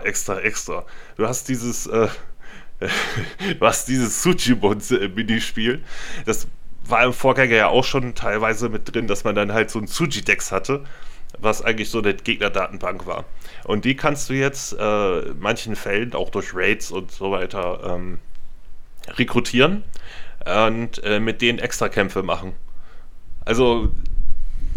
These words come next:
sie sind einfach noch mehr in Richtung Pokémon gegangen eigentlich. <laughs> Äh, dass man letzten Endes dann auch ein eigenes Kampfsystem für diese Kämpfe hat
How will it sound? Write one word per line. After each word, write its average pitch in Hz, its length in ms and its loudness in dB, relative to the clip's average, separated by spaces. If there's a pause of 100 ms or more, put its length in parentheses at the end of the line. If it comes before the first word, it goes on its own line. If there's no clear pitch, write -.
(240)
sie 127 160 0
sind 143 180 6
einfach 123 320 4
noch 123 180 4
mehr 113 160 4
in 110 80 2
Richtung 113 300 0
Pokémon 107 480 2
gegangen 95 420 2
eigentlich. 95 600 2
<laughs> 196 720 -2
Äh, 110 220 8 (800)
dass 117 180 2
man 123 280 4
letzten 117 320 0
Endes 120 240 -2
dann 110 180 0
auch 110 180 2
ein 113 100 0
eigenes 120 360 2
Kampfsystem 113 580 2
für 107 140 -4
diese 98 420 2
Kämpfe 107 420 -2
hat 131 200 -2